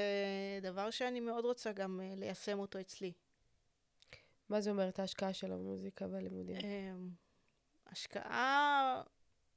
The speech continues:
Speaker 1: השקעה כלכלית, והשקעה של
Speaker 2: כאילו
Speaker 1: הז-,
Speaker 2: שתהיה לך את האפשרות הכלכלית
Speaker 1: כן.
Speaker 2: לעזור להם ב-
Speaker 1: נכון.
Speaker 2: מהמם.
Speaker 1: קודם כל,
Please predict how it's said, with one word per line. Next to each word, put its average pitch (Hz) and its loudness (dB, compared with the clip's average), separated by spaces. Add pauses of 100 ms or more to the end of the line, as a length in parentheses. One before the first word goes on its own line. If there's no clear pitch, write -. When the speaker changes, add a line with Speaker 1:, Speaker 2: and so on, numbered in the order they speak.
(160)
Speaker 1:
השקעה 214 2
כלכלית, 220 2 (1800)
והשקעה 196 2
של 214 2
Speaker 2:
כאילו 220 8
Speaker 1:
הז-, 214 0
Speaker 2:
שתהיה 220 6
לך 208 4
את 196 -2
האפשרות 196 2
הכלכלית 196 0
Speaker 1:
כן. 214 4
Speaker 2:
לעזור 202 6
להם 196 4
ב- 180 2
Speaker 1:
נכון. - -6 (500)
Speaker 2:
מהמם. 196 -6 (460)
Speaker 1:
קודם 226 4
כל, 226 6